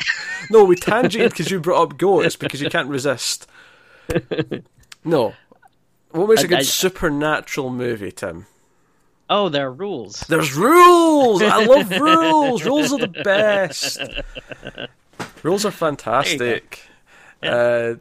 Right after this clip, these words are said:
Speaker 1: you know, 'cause obviously when they're in the dream world, there's not a lot of rules in there because it's a dream and he controls it and he's doing all these wacky things. There's, like, great imagery and all that,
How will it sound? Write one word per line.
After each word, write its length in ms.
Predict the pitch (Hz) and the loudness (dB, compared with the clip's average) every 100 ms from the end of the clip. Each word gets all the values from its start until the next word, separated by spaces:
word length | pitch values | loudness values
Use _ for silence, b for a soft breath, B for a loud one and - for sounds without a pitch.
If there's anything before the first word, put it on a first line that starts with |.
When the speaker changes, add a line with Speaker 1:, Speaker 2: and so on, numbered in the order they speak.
| - | -8
Speaker 1:
you 80 | 202 | -2
know, 180 | 151 | -2
'cause 140 | - 233 | -2 0
obviously 320 | 247 226 180 - | 0 0 -4 -4
when 160 | 185 196 | -4 0
they're 100 | 214 | -2
in 100 | 208 | -2
the 80 | 139 | -6
dream 320 | 113 208 185 | -6 -6 -2
world, 500 | 131 117 123 123 - _ _ | 0 0 -2 -6 -14 _ _
there's 180 | - 254 | -6 0
not 160 | 277 190 | 2 2
a 80 | |
lot 220 | 151 156 196 | 2 2 2
of 60 | |
rules 260 | 196 202 196 | 0 0 0
in 160 | 202 | -4
there 220 | 202 220 240 | -4 -6 -6
because 200 | 165 156 | -6 -6
it's 100 | 156 | -4
a 40 | 131 | -6
dream 240 | 120 127 | -6 -4
and 80 | 147 | -4
he 80 | 135 | -6
controls 500 | 127 120 131 117 117 | -10 -8 -6 -6 -6
it 80 | 131 | -6
and 100 | 123 | -8
he's 100 | 120 | -8
doing 160 | 127 120 | -6 -4
all 120 | 113 | -4
these 140 | 113 | -6
wacky 300 | 117 110 - | -6 -6 -8
things. 440 | - 170 185 175 123 | -8 -4 -4 -6 -8
There's, 240 | 113 101 | -12 -14
like, 140 | 87 - | -16 -12
great 240 | 117 120 | -6 -2
imagery 340 | 127 131 127 123 | -2 -4 -6 -6
and 80 | |
all 140 | 120 113 | -4 -6
that, 260 | 117 110 | -4 -6